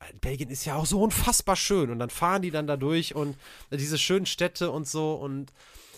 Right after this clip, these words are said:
ähm, ich weiß nicht, wir fahren auch nach Gent irgendwie bald privat, weil wir gedacht haben, „Boah, irgendwie Gent-Wevelgem und da gesehen und das ist irgendwie alles so schön und deswegen wo-,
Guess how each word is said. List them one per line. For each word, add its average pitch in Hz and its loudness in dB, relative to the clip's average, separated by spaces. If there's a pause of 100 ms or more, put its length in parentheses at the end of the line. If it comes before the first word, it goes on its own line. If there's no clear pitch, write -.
(160)
ähm, 139 0
ich 127 -10
weiß 143 0
nicht, 120 -4
wir 120 -6
fahren 143 -6
auch 127 -8
nach 127 -2
Gent 139 -2
irgendwie 117 -10
bald 117 -8
privat, 127 -6
weil 123 -8
wir 123 -8
gedacht 120 -8
haben, 117 -8
„Boah, 104 -16
irgendwie 120 -12
Gent-Wevelgem 135 -6
und 120 -8
da 127 -2
gesehen 127 -4
und 123 -10
das - -8
ist - -2
irgendwie 208 4
alles 226 6
so 240 0
schön 202 4
und 117 -6
deswegen 131 -4
wo-, 151 -2